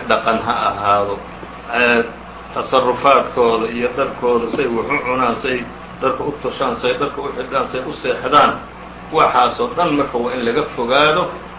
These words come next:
Wixii ba is-, iyaga astaan u noqda, waa in laga fogaado oo lagu khilaafo. Diinkeenna oo dhan wuxuu ku dhisan yahay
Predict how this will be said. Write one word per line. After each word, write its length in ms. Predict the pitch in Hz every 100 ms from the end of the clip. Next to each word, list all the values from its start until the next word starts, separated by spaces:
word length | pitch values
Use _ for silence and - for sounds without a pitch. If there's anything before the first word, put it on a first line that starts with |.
| -
Wixii 320 | 160 170 143
ba 120 | 135 131
is-, 200 | 127 143
iyaga 240 | 139 131 123
astaan 340 | - 165 165
u 100 | -
noqda, 360 | 208 143 117 92 - - - - -
waa 140 | 120 139
in 100 | 123
laga 200 | 117 135
fogaado 480 | - 110 113 113 123
oo 80 |
lagu 240 | 113 131 160
khilaafo. 440 | - 110 101 - 101 - - - - - - - - - - - - - - -
Diinkeenna 560 | 147 151 147 135 135 127
oo 120 | 123
dhan 220 | 175 196
wuxuu 280 | 175 131 127
ku 120 | 175
dhisan 300 | 175 131 170 185
yahay 360 | 185 175 190